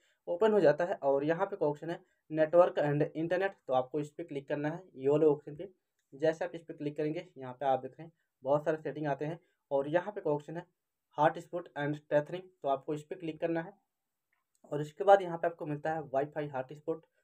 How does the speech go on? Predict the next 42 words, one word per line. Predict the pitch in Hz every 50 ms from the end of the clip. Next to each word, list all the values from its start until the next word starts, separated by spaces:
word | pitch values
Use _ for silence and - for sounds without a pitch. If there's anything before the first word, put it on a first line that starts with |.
| _ _ _ -
तो | -
आपको | 117 - _ 143
इस | 139 139
पर | - - 165
click | 165 156 151 147 -
करना | 156 143 147 147
है। | 147 175 _ _ _ _ _ _ _ _ _ -
और | - 131 - 139
यहाँ | 160 170 180 202
पे | - 185
आप | 160 156 151
देख | 156 156
रहे | 170
हैं | 160
जो | 156 151
हमारा | 147 147 139 139 143 139
हॉटस्पॉट | 139 135 135 - 151 - - 151 147 156
है | 151
अभी | - 131 131 127
यहाँ | 127 127 127
पे | - 147
ऑफ | - 131 143 147 147 -
है, | 165 170 - _ _ _ _ _ _ -
तो | 156
आपको | 165 170 170 - 196
अब | 190 185 - _
इसको | 147 151 - - -
enable | 160 143 143 135 160 165
करना | 160 156 156 151 151
होता | 147 147 - 160
है, | 165 - _ _
तो | 131
आप | 127 127 127 143
इसको | 139 - - 156
enable | 139 135 139 143 151
करेंगे। | 151 160 147 147 156 175 - _ _ _ _ _ -
और | 139 139 143 160
इसके | 165 - - 196
बाद | 190 190 170
यहाँ | 165 151 156 151
पे | 156 156
आपको | 143 143 - 175